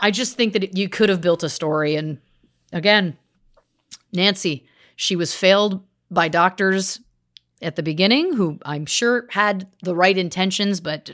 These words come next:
did not serve her ultimately. Her family had great intentions, but again, I feel like missed the mark, I think, a little bit at times. I, I mean, again, bless. It, it was a different time. They were trying, but,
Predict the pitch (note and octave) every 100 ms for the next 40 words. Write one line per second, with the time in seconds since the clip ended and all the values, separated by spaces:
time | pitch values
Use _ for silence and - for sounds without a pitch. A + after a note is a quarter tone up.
0 | F3 E3 D3+ F3+ F#3 - - _ _ -
1 | - G3+ F#3 G3+ F#3 F#3+ - G3 F#3+ G3
2 | F#3+ F#3+ _ - _ _ _ _ F3+ -
3 | G3+ G#3+ G#3+ G3+ F3+ D#3 F3 G#3 F3+ F#3+
4 | G#3 G3 F#3 G3 G3 - D3+ D3 F3 F#3+
5 | D#3 - D#3 D3+ C#3+ _ _ _ _ _
6 | - F3 - E3 F#3+ F#3 - F#3+ F3 G3+
7 | - - - F3+ G3 F#3+ F#3+ F#3+ G3 G3
8 | G3 G3+ G#3 G3+ - - E3 E3+ F3 F3
9 | D3+ F3 G3 D3+ E3 F#3 - C3 _ -
10 | - D3+ D3 D3+ F3+ G3 F#3 F3+ G3 F#3+
11 | D3+ D3 - E3 E3+ G3 G#3 E3 D3+